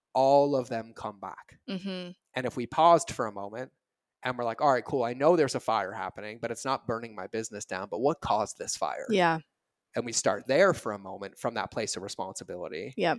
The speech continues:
Speaker 1: Then we start to not only eliminate the fire, we prevent it from happening again.
Speaker 2: Mm-hmm.
Speaker 1: And then when we get to a point where we're not doing wildfire management in our business, or as Alex says, if you're constantly fighting fires, there's a good chance you're the arsonist.
Speaker 2: Yeah.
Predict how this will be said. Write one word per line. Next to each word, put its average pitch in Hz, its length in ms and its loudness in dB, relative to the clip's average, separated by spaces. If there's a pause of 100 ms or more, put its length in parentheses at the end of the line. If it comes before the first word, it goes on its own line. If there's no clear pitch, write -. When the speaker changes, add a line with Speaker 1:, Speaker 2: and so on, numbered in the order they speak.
(160)
Speaker 1:
Then 123 140 2
we 123 100 -2
start 117 380 2
to 110 300 -2 (240)
not 131 440 4
only 131 520 -4 (140)
eliminate 131 600 -2
the 95 60 -10
fire, 101 500 -2
we 113 120 -6
prevent 123 420 -2
it 92 80 -6
from 104 180 -8
happening 104 440 -4
again. 101 380 -2 (100)
Speaker 2:
Mm-hmm. 180 480 -2
Speaker 1:
And 117 80 -4
then 120 180 2
when 120 100 0
we 117 100 -2
get - 220 2
to 123 180 -2
a 110 40 -6
point 147 360 0
where 107 120 -4
we're 113 120 -4
not 113 240 -4
doing 110 280 -4
wildfire 120 640 2
management 120 520 -4
in 98 80 -12
our 98 120 -8
business, 123 500 0
or 104 60 -2
as 107 160 -6
Alex 113 340 0
says, 117 300 -4
if - 240 -10 (320)
you're 107 100 -2
constantly 110 480 0
fighting 110 300 -2
fires, 101 360 -2
there's 107 140 -8
a 107 60 -14
good - 160 -8
chance 87 320 -8
you're 95 80 -8
the 92 60 -8
arsonist. 107 560 2
Speaker 2:
Yeah. 156 260 2